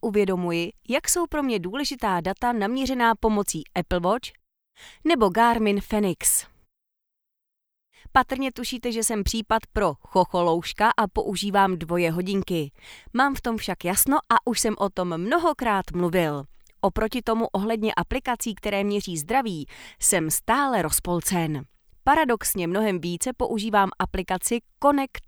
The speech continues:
od Garminu než zdraví od Apple. Proč? Co bych chtěl změnit? Ještě než jsem začal používat hodinky Garmin,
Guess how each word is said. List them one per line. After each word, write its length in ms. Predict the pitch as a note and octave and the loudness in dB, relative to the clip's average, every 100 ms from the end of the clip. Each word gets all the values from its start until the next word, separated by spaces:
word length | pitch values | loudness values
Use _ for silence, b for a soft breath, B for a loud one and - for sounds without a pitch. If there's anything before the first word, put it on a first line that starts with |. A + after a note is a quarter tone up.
| - _ | -14 _
od 180 | - F#3 | -2 0
Garminu 560 | E3 F#3+ G3 A3+ F#3+ D3 B B B | 2 0 2 2 2 0 B B B
než 260 | - F#3 C#3+ | 0 2 2
zdraví 460 | D3+ G3 A3+ A#3 - - | 0 4 4 2 -4 -8
od 100 | E3 F#3+ | -4 -2
Apple. 280 | - E3+ C#3 - _ _ | -2 -2 -4 -10 _ _
Proč? 420 | - G#3 E4+ - - - _ - _ | 4 4 4 -2 -14 -20 _ -20 _
Co 140 | - | 2
bych 220 | G#3+ G#3+ - | 2 2 0
chtěl 260 | A3+ G#3+ | -2 0
změnit? 480 | F3 E3 D#3 G#3 A3+ - - _ _ _ _ _ _ _ _ _ _ _ _ B B B B - | 0 -2 0 0 -2 -8 -20 _ _ _ _ _ _ _ _ _ _ _ _ B B B B 0
Ještě 300 | C4+ - F4 | 0 4 2
než 140 | D4+ | 2
jsem 160 | C4 A#3 | 2 2
začal 280 | A3 A3+ | 2 0
používat 520 | G#3 - A3 A#3 A3+ G#3+ | 0 -4 -2 0 2 2
hodinky 380 | G#3+ A3+ A#3+ | 0 -2 -4
Garmin, 600 | F#3 F3+ G#3+ B3 F#3+ D#3 | 0 0 2 0 0 0